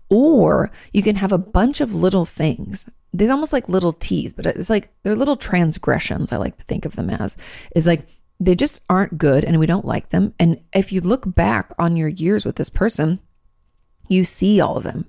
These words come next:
boom, ba, boom, ba, boom, ba, boom, ba, boom, and they're always the same and they're not changing. And this is over years, right? Now, I do believe in trying to give people a second chance. It sounds like you already have, but for anybody out there, if you see, if you're just now recognizing this pattern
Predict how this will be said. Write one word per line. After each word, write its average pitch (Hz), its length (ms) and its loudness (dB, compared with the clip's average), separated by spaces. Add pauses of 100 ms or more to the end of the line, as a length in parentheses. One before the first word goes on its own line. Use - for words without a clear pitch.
boom, 156 180 0
ba, - 120 -4
boom, - 260 -4
ba, - 120 -10
boom, 151 160 -2
ba, - 180 -18
boom, 160 160 0
ba, - 120 -10
boom, 160 160 -4 (240)
and 165 140 -2
they're 160 200 -2
always 160 480 2
the 147 100 -6
same 156 360 0
and 156 120 -2
they're 156 80 2
not 151 240 -2
changing. 165 480 -2
And 160 100 0
this 185 120 -4
is - 100 -2
over 151 240 -2
years, - 560 -2
right? 117 340 0 (920)
Now, 175 400 4 (340)
I 185 100 2
do 208 200 2
believe 175 560 2
in 160 380 0 (420)
trying 175 260 0
to 165 60 2
give 160 300 0
people 202 440 2
a 180 80 0
second 208 400 -2
chance. 233 340 0
It 170 60 -8
sounds 185 220 0
like 160 120 -2
you 151 80 2
already 139 160 0
have, - 340 -8
but - 120 -4
for 190 80 0
anybody 175 300 2
out 151 160 2
there, 147 80 0
if - 120 -4
you 156 80 2
see, - 300 -2
if 180 120 4
you're 190 140 -6
just 285 180 -2
now 165 200 2
recognizing 165 540 0
this 151 120 -4
pattern 180 520 0